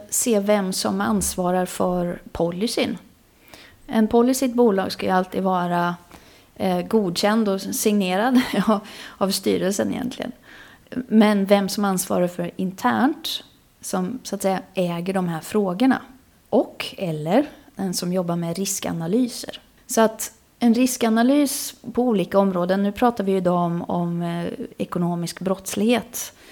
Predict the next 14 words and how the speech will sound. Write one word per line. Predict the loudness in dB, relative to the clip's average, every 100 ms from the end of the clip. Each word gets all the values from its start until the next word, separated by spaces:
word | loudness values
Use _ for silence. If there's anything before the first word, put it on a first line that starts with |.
| -20 -20 -20
eh, | -8 -4 -4
men | -2 -2
det | -4
finns | -2 -2
ju | 0
andra | 0 0 0 -2
risker | -2 -6 -2 2
också | 2 0 -4
som | -2 -2
man | 0
behöver | -2 -2
vara | -4 -2
medveten | -4 -4 -6 -6 -6
om, | -4 -4 -6